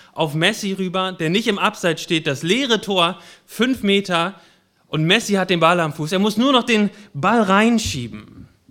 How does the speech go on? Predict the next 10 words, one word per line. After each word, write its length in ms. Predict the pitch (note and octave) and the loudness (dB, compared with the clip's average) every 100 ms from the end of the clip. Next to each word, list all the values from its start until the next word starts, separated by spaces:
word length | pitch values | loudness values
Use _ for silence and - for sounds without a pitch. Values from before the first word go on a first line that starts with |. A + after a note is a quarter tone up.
| - _ _ _ _ _ | -20 _ _ _ _ _
Ist 120 | - | -10
das 120 | F3 | -2
nicht 160 | G#3 G3+ | -2 0
so 80 | F3+ | -2
eine 180 | D3 C#3+ - _ | -4 -6 -18 _
unglaubliche 720 | D#3+ G#3+ G3 F#3 F3+ E3+ F3+ | -2 -2 0 -4 -4 -8 -8
Vorlage 600 | C3+ D3 E3 F3 E3 E3 | -8 -4 -2 -2 -4 -4
für 140 | D#3 C3 | -8 -8
Jesus 480 | A2+ D3 D#3+ E3+ F#3+ | -8 -8 -8 -12 -12
her, 260 | F3+ G3+ | -10 -12